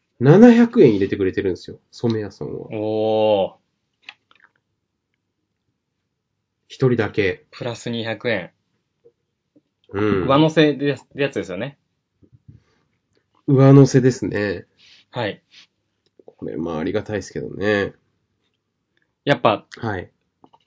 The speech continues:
Speaker 2: 財を成してるからってことですかね。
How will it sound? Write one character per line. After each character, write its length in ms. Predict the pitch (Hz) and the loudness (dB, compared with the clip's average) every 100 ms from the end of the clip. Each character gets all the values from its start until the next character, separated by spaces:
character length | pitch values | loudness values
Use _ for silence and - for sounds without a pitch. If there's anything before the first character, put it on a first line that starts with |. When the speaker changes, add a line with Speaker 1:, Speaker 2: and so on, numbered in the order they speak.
| _ _ - | _ _ -20
Speaker 2:
財 400 | 104 151 185 131 | 0 2 4 4
を 60 | |
成 120 | 120 | 2
し 120 | 123 - | -2 -4
て 60 | |
る 80 | 101 | -4
か 120 | 98 | -4
ら 220 | 90 95 _ _ _ _ _ | -6 -8 _ _ _ _ _
っ 20 | |
て 80 | 131 | -4
こ 80 | 120 | -2
と 60 | |
で 60 | 104 | -4
す 60 | |
か 100 | - | -4
ね。 240 | 104 156 | -6 -6